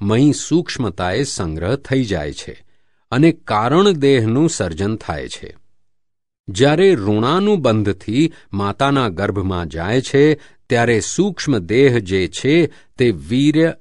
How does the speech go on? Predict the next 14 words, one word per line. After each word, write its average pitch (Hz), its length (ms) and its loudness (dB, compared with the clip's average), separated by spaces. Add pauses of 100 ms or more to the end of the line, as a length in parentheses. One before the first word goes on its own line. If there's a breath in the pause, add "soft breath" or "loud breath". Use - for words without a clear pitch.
અને 101 240 -2
રજના 110 580 -2
સ્થૂળ 147 500 2
પરમાણુ 95 600 -2 (320 soft breath)
એકદમ 92 680 0
ખેંચી 110 540 -2
લે 104 220 -2
છે. - 220 -14 (540)
તેનાથી 135 640 2 (240 loud breath)
કાર્યદેહનું 113 880 0
બંધારણ 90 540 -4
થઈ 120 260 0
જાય 76 280 -6
છે. - 220 -16